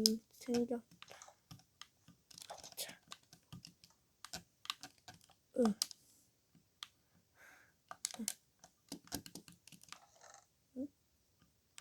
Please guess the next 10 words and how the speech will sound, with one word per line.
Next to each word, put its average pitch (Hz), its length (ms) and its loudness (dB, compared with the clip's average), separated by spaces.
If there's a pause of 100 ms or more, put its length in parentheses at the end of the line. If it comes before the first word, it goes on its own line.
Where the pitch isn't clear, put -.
(760)
자, - 160 -4 (440)
응? 254 160 6 (340)
어, 285 220 6 (100)
뭐야, 220 140 12 (140)
얘. 190 200 6 (300)
뭐야, 202 220 10
이거? 196 240 12 (460)
클리킹? - 440 0 (1500)
클리킹, 277 200 10
얘 226 60 12